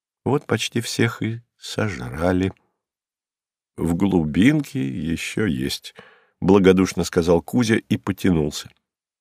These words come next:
«Вы для этого туда дороги новые прокладывать собираетесь?» «Ну ты и язва». Александра нахмурилась.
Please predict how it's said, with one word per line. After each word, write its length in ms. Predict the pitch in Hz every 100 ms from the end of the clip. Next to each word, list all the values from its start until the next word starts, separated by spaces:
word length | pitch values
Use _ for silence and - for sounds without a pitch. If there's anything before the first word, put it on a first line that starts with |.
| _ _ _ _ _ _ -
«Вы 360 | 131 143 131 _ _ _ _ _
для 360 | - 113 127 143
этого 320 | 165 175 180
туда 300 | - 156 156
дороги 360 | 139 147 139 127
новые 380 | 131 123 113 113
прокладывать 640 | - 113 120 113 110 110
собираетесь?» 720 | - 104 113 110 110 117 - _ _ _ _ _ _ _ _ _
«Ну 420 | - 73 78 - -
ты 220 | - 101 -
и 80 | -
язва». 920 | 95 - - - - - - - - - _ _ _ _ _ _ _ _ -
Александра 680 | 101 101 - 117 113 104
нахмурилась. 800 | 107 113 - 92 87 82 82 -